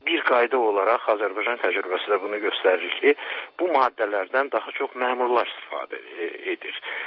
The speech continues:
Məmurların isə tənqid dairəsi həmişə adi vətəndaşların tənqid dairəsindən, e, geniş olmalıdır.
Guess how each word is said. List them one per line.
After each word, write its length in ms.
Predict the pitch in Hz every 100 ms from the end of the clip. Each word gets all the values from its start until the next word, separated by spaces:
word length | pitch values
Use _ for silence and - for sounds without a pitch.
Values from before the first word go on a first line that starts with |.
| -
Məmurların 600 | 131 131 131 131 131 147
isə 160 | 147 131
tənqid 380 | - 117 117 -
dairəsi 500 | - 110 107 104 - 147
həmişə 440 | 120 110 - 120 120
adi 260 | 98 95
vətəndaşların 720 | 113 - 98 95 - 92 104 -
tənqid 320 | 98 92 -
dairəsindən, 680 | 95 92 90 90 95 117 117 - - -
e, 240 | - 117 107
geniş 340 | - 131 - -
olmalıdır. 640 | - - 110 107 - -